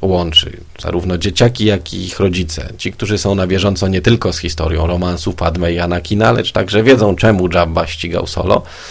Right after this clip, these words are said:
oraz z jakiej okazji Ahsoka ma zacząć używać dwóch mieczy. E, i nic nie cieszy tak bardzo fana oryginalnej trylogii, jak, e, historia, która jakiś czas temu mi się przydarzyła.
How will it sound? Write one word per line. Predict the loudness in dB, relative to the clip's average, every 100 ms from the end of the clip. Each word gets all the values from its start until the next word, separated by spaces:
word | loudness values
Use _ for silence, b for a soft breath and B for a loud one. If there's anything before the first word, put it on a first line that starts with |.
| B 0
oraz | 4 6
z | 6
jakiej | 6 6 4
okazji | 4 2 2 2 2
Ahsoka | 2 0 0
ma | 0 2
zacząć | 2 0 -2 -4 -6
używać | -4 2 4 4 4
dwóch | 6 6 4
mieczy. | -6 -6 -10 -12 B B B B B B B _ -20 -4
E, | 0 2 2 -2 -20 _
i | 0 4
nic | 6 6 4 2 2
nie | 4 4
cieszy | 4 4 2
tak | 0 0
bardzo | 2 2 2 -2
fana | -2 -2 -2
oryginalnej | -2 0 0 0 0 0
trylogii, | 0 0 2 2
jak, | 2 0 -6 -4
e, | -2 0 -2 -4 -10 -16 -20 -20 -18
historia, | -10 -6 0 2 2
która | 2 0 0 0 -4 -8 -6
jakiś | -4 -2
czas | -2 0
temu | -2 0
mi | -2
się | -2
przydarzyła. | -4 -2 0 0 -2 -4